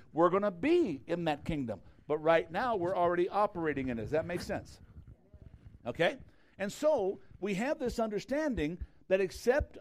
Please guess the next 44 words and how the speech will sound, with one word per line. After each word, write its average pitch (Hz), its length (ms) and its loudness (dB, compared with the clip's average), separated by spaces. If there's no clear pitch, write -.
a 220 100 -2
man 208 460 -2
be 208 120 -4
born 208 260 0
again. 220 260 -2
Now, 160 160 2
it's 151 100 -4
interesting, 190 480 0
you 170 80 -8
read 180 180 -6
the 160 60 -6
rest 175 220 0
of 160 60 0
that 151 80 -6
passage, 208 440 -4
he's 226 180 -4
talking 202 360 0
to 185 60 -4
Nicodemus. 214 760 -6
He's 294 160 -6
talking 202 320 0
to 190 60 4
one 214 160 0
of 208 60 -2
the 190 100 4
real 233 240 2
smart 233 440 2
guys. 143 420 0
He's 240 200 -6
talking 202 240 4
to 220 140 0
a 214 60 0
Pharisee, 226 720 -2
a 170 80 -2
religious 240 540 2
ruler. 247 380 -4
And 220 80 -8
he 254 80 -2
says, 262 200 2
"Don't 294 240 -2
you 359 60 0
understand 294 480 -4
this 339 140 -2
stuff? 370 340 -4